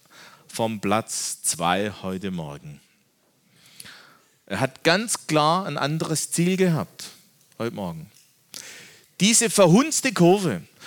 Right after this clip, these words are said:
Leute, auf der Rennstrecke ist es so, da gibt's einen Einlenkpunkt. Und wenn du diesen Einlenkpunkt verpasst, dann kannst du die Kurve abhaken.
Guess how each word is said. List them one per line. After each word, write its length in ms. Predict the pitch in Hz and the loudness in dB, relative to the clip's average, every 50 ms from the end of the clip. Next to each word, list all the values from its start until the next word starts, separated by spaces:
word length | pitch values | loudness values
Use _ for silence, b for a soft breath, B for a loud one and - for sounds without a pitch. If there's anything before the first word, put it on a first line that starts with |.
| B B | B B
Leute, 300 | - 160 220 247 262 220 | 4 4 6 6 4 4
auf 120 | 220 190 - | 2 2 2
der 160 | - 170 143 | 0 2 4
Rennstrecke 560 | 180 226 277 269 - - - 240 240 214 240 | 4 2 2 2 -2 0 0 0 0 2 0
ist 260 | 233 - 220 180 - | 0 2 2 2 4
es 300 | 190 165 139 - - - | 4 4 4 4 4 4
so, 400 | - 233 226 196 180 180 233 330 269 - B B B B B B _ _ | 4 6 6 4 4 4 2 -2 -4 -10 B B B B B B _ _
da 140 | - 151 143 135 - _ _ - - | 0 0 0 0 -4 _ _ -20 -10
gibt's 300 | 147 139 196 175 - - | -6 -4 -4 -2 0 0
einen 80 | 190 175 | 0 0
Einlenkpunkt. 1120 | - 147 147 165 180 180 180 170 170 165 151 - - - 123 95 87 85 - - - - - - - _ _ _ _ _ _ - - - | 2 2 2 4 4 4 2 2 2 0 -4 -10 -8 -6 -6 -6 -6 -8 -10 -14 -18 -20 -20 -20 -20 _ _ _ _ _ _ -20 -16 -10
Und 160 | - 113 113 | -10 -6 -4
wenn 120 | 135 139 123 | -4 -4 -2
du 100 | 123 123 | -4 -6
diesen 320 | 107 131 143 139 - 139 | -6 -6 -6 -6 -6 -6
Einlenkpunkt 1040 | - - 170 180 214 220 233 220 214 214 190 170 - - 190 180 180 170 - - - | -4 -2 -2 -2 -2 -2 -4 -4 -4 -4 -6 -8 -4 0 0 0 0 -2 -6 -10 -10
verpasst, 720 | - - 165 147 - - 127 131 - - - - - - - - _ _ _ _ _ _ _ _ _ _ _ _ _ B B B B B B B B B - | -6 -6 -4 -4 -4 -4 -4 -4 -4 -4 -6 -10 -12 -18 -20 -20 _ _ _ _ _ _ _ _ _ _ _ _ _ B B B B B B B B B -6
dann 200 | 110 113 120 104 | -6 -6 -4 -6
kannst 420 | - - 131 139 160 - - - | -6 -4 -4 -4 -4 -6 -8 -10
du 60 | 151 135 | -10 -12
die 220 | 117 117 107 95 | -12 -12 -14 -12
Kurve 500 | - - 107 110 110 104 - 113 107 101 98 _ _ _ - _ | -10 -8 -6 -6 -6 -6 -8 -10 -10 -10 -12 _ _ _ -12 _
abhaken. 560 | - 95 - - - 78 73 - - 73 - | -8 -8 -6 -8 -10 -12 -12 -14 -16 -20 -20